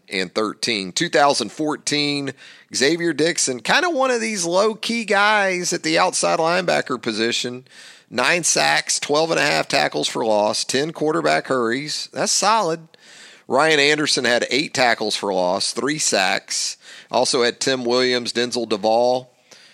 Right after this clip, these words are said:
in that group. And this is when Anderson really started to take off, really saw him move into fifteen and sixteen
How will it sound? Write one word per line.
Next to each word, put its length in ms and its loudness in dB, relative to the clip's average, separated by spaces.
in 180 0
that 220 2
group. 360 -2
And 280 0
this 200 0
is 100 -6
when 220 0
Anderson 500 0
really 300 0
started 400 0
to 80 -6
take 340 -2
off, 600 -4
really 420 0
saw 340 0
him 240 -4
move 240 -6
into 240 -6
fifteen 640 -6
and 120 -10
sixteen 760 -6